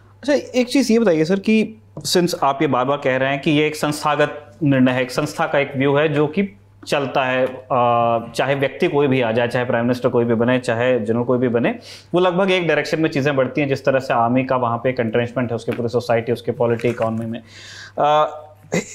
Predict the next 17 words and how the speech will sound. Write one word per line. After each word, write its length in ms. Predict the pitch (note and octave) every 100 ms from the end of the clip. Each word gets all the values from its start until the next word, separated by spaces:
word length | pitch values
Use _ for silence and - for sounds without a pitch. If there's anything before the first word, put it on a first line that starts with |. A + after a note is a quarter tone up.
| -
भारत 380 | C#3+ D#3 F3 B3
को 80 | A#3+
लेकर 280 | G#3+ F#3+ G3
के 100 | G3
चीज़ें 340 | G3 E3+ F3
कितनी 520 | F3 D3+ E3 E3 F3 D#3+
बन 340 | B2+ D3 D#3
या 100 | D#3
बिगड़ 220 | C#3 C3+ C#3
सकती 280 | C#3 -
हैं? 80 | D3
क्या 100 | F#3+
पर्सनैलिटी 600 | F#3 D#3 - D3 D#3 F3+
का 160 | F3 E3
फ़र्क 340 | D#3+ D#3+ - -
पड़ता 360 | C3 C3 D#3+
है? 360 | D#3 D#3 D#3